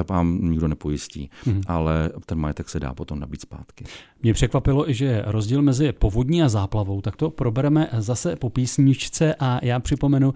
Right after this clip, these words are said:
Speaker 2: eh, linku pro vaše dotazy čtyři sta sedmdesát pět dvě stě dvanáct dvě stě dvanáct, také e-mail host zavináč sever tečka rozhlas tečka cé zet. Posloucháte stále Český rozhlas Sever, dopolední Express. Dnešním hostem je odborník na finance Tomáš Jelínek ze společnosti Partners.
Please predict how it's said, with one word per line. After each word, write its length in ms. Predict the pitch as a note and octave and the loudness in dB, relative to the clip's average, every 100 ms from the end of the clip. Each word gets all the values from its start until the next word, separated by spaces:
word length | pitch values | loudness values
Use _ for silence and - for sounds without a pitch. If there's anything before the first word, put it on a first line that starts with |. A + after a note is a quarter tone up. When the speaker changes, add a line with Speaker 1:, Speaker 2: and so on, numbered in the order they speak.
| - - | -4 -2
Speaker 2:
eh, 140 | G2+ | 0
linku 280 | A#2 C3+ C3+ | 2 0 0
pro 160 | B2+ | 0
vaše 260 | A#2+ A2+ G2+ | 0 -4 -4
dotazy 460 | A#2+ D#3+ D#3 D3+ C#3+ | -2 0 2 2 0
čtyři 400 | - - E3 E3+ | -6 -4 0 0
sta 200 | - D3+ | -2 -2
sedmdesát 600 | D3+ C#3+ C#3+ - G2+ - | 0 2 0 0 -4 -2
pět 160 | B2+ - - - | -2 -4 -12 -4
dvě 220 | G#2+ C#3+ | 0 2
stě 180 | - G#2 | 2 0
dvanáct 400 | A2 A#2 A2 G2 | 2 2 2 2
dvě 160 | G#2 | 0
stě 160 | G2 G#2 | -2 -2
dvanáct, 340 | G2 G2+ G2 | -2 0 -2
také 260 | A2+ - G2 | -4 -6 -4
e-mail 360 | B2+ B2 A#2+ G#2+ | 0 2 2 2
host 300 | A#2 - G#2 | 0 -2 -4
zavináč 540 | F#2+ F#2+ G#2+ G2 - - - | -2 0 0 0 -4 -12 -10
sever 400 | - C#3+ C3+ C3+ | -2 0 2 0
tečka 360 | - G2+ - F#2 | -2 -6 -8 -8
rozhlas 360 | F#2 G#2 F#2 | -6 -6 -6
tečka 320 | - - - - | -8 -8 -10 -8
cé 200 | - E2+ | -8 -6
zet. 220 | F2+ - - | -8 -10 -2
Posloucháte 560 | - - C#3 C3 A#2 A#2 | 0 4 4 4 2 2
stále 340 | - G#2+ F#2+ | 0 -2 -2
Český 380 | - D#3 - D#3 | -4 -6 -2 0
rozhlas 320 | C#3+ A#2+ B2 | 0 0 -4
Sever, 420 | - B2 G#2+ G2+ E2+ | -4 -4 -2 -4 -4
dopolední 520 | A2 - A2 G2+ G#2+ | -6 -2 -2 -2 -2
Express. 420 | A#2 - A2 - | -4 -4 -2 -2
Dnešním 340 | A#2 G#2 - G2+ | 0 -2 -2 -2
hostem 380 | G2 - F#2+ F2+ | -2 -4 -4 -4
je 120 | - | -6
odborník 480 | F#2 F#2+ F2 F#2 G#2+ | -6 -8 -8 -10 -6
na 120 | D3+ | -4
finance 440 | F3+ F3 D#3 D#3 | -2 -4 -4 -4
Tomáš 400 | B2 G2+ F#2 - | -6 -8 -10 -6
Jelínek 460 | A2+ C#3 C#3+ C#3 A2 | -2 0 2 0 0
ze 80 | A2+ | -4
společnosti 640 | - B2 - C#3 - B2+ | -2 -4 -2 -4 -2 -4
Partners. 500 | A#2 A2+ - A#2+ | -2 -2 0 -2